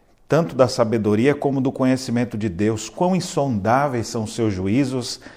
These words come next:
e quão inescrutáveis os seus caminhos. Quem, pois, conheceu a mente do Senhor, ou quem foi o seu conselheiro, ou quem primeiro deu a ele para que lhe venha a ser restituído? Porque dele, por meio dele, para ele são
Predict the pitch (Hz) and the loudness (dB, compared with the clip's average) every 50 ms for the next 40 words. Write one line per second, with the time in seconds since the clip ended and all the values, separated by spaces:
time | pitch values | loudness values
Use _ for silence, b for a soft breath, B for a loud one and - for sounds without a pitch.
0 | B B B 120 117 - - - 185 185 180 170 170 165 165 - - 147 131 - | B B B -8 -6 -4 0 0 0 2 2 0 0 0 -2 -2 -4 -4 -4 -4
1 | - - - 135 135 147 160 165 160 147 135 107 110 107 - - 117 107 - - | -4 -2 4 6 6 8 6 4 4 2 0 0 -2 -4 -2 -2 -2 -2 -2 -2
2 | - 104 98 98 95 92 92 90 - - - - B B B B B B B - | -2 0 0 0 0 -2 -2 -4 -6 -8 -16 -18 B B B B B B B -6
3 | - 277 269 - - 190 180 180 - 175 170 165 151 - - 160 156 147 143 143 | -4 -2 0 2 2 2 2 2 0 0 2 0 0 2 2 4 4 4 4 2
4 | 147 156 - 135 127 135 131 - - 135 127 127 147 160 165 160 - B B B | -2 -2 -2 -2 -4 -4 -4 -4 -4 -2 0 2 4 4 4 2 -2 B B B
5 | B B B B - 175 175 - 202 196 - - 180 170 165 - - 165 165 - | B B B B -6 -4 -2 0 -2 -2 2 2 2 2 2 0 -2 -2 -2 -2
6 | 151 151 135 - - - 123 113 120 120 139 156 165 160 143 113 - B B B | -4 -4 -4 -4 -2 -2 0 0 2 2 2 4 4 4 2 2 -2 B B B
7 | B B B B - 160 160 160 - 185 185 - - 165 160 143 151 156 151 147 | B B B B 4 4 4 4 2 0 2 4 6 4 6 4 4 4 2 2
8 | 131 123 143 143 135 123 117 117 127 143 143 139 127 120 - - 120 117 117 117 | 4 4 4 6 8 8 8 8 6 6 6 4 4 2 0 0 0 0 0 0
9 | 117 - 123 117 113 98 90 107 117 120 120 113 104 - - 113 98 110 110 92 | -4 -4 -4 -4 -4 -4 -4 -4 -4 -2 -2 -4 -4 -4 -4 -4 -2 -2 -4 -4
10 | - - 110 - - 98 101 107 117 113 95 107 87 - B B B B B B | -4 -8 -8 -6 -2 -2 0 2 2 0 0 -2 -4 -6 B B B B B B
11 | B B - 117 101 - - - 101 87 92 107 123 135 143 143 143 139 135 - | B B -4 -4 -4 -2 0 -2 -2 0 2 4 6 6 6 6 4 4 0 -2
12 | - 117 107 104 110 107 101 95 85 82 85 113 120 139 139 131 127 120 - - | 0 -2 -2 0 0 -2 -2 -2 -4 -2 0 2 4 4 4 2 0 -2 2 4
13 | 117 104 101 98 92 101 123 139 135 135 123 - - - 127 117 113 | 4 4 4 4 2 2 2 2 0 0 -4 -4 -4 -2 -2 -2 -2